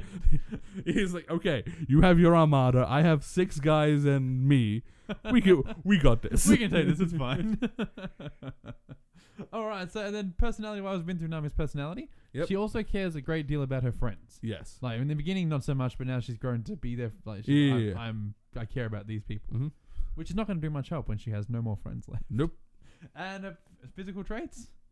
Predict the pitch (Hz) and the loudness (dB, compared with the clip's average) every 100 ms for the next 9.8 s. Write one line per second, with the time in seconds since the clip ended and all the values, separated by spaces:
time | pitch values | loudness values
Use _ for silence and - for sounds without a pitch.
0 | _ _ - - _ _ _ _ _ _ | _ _ -20 -20 _ _ _ _ _ _
1 | _ 151 233 349 185 120 - - 131 92 | _ -14 -14 -12 -12 -10 -12 -12 -14 -14
2 | - _ _ _ _ _ _ _ _ _ | -20 _ _ _ _ _ _ _ _ _
3 | _ 123 127 190 160 151 - 143 120 131 | _ -10 -2 -2 0 -2 -4 -4 0 0
4 | 123 101 120 139 123 120 110 104 123 101 | 0 -4 -6 -4 -4 -4 -6 -6 -8 -10
5 | 101 110 104 113 107 - 110 107 104 104 | -10 -8 -8 -8 -8 -8 -10 -8 -8 -8
6 | 101 113 147 135 151 - 156 156 151 123 | -10 -2 4 4 4 6 8 8 6 6
7 | 131 127 104 107 98 139 160 156 170 143 | 6 6 6 4 4 6 10 10 8 2
8 | 196 180 160 175 165 - 147 156 156 151 | -2 -4 -4 -2 -2 -6 -10 -8 -6 -8
9 | 151 - 156 156 156 143 147 156 | -6 -2 -2 -4 -8 -10 -12 -14